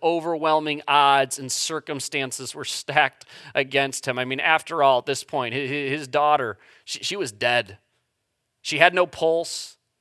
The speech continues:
She, she was gone. It, it is so, so important that we don't abandon hope in this crisis we are facing.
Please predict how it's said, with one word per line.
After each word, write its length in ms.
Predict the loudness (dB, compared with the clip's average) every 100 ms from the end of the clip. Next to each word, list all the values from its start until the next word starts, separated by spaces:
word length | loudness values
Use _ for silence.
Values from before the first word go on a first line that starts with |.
| _ _ -16
She, 140 | -8
she 120 | -6
was 140 | -6 -2
gone. 480 | 0 0 -2 -6 -14 _ _ _ _ _ _ _ _ _ _ _ _ _ _ -2
It, 120 | 4
it 160 | 4
is 120 | 2 0
so, 460 | -2 4 4 4
so 400 | 0 2 2 2
important 680 | 0 -10 -6 0 0 -2 -16 _ _ _ _ _ _ _ _ _ -16 -4
that 140 | -2 -2
we 100 | -4
don't 400 | 6 6 6 4
abandon 540 | 2 2 0 2 -4
hope 460 | -8 2 2 2 -4
in 100 | -6
this 160 | -8
crisis 560 | -8 -2 -2 -2 -8 -8
we 140 | -6
are 80 | -6
facing. 640 | -6 -8 -6 -6 -10 -14